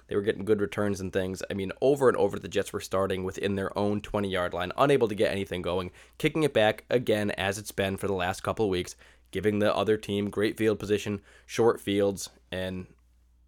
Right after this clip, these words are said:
it just, that's just kinda how the game went. We knew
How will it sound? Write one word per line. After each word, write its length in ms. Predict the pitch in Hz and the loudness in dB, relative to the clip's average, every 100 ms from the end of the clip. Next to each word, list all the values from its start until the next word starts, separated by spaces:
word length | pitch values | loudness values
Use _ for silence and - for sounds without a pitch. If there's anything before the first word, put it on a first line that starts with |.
| _ | _
it 140 | - 107 | -2 0
just, 220 | 107 - _ - _ _ _ _ | -2 -4 _ -20 _ _ _ _
that's 160 | - 113 | -8 -6
just 160 | 135 - | -2 6
kinda 180 | 139 | 6
how 100 | 131 | 8
the 80 | 139 | 4
game 220 | 135 139 | 6 6
went. 260 | 127 151 120 - | 6 2 0 -2
We 140 | 113 | -2
knew 380 | 120 139 151 | 2 2 0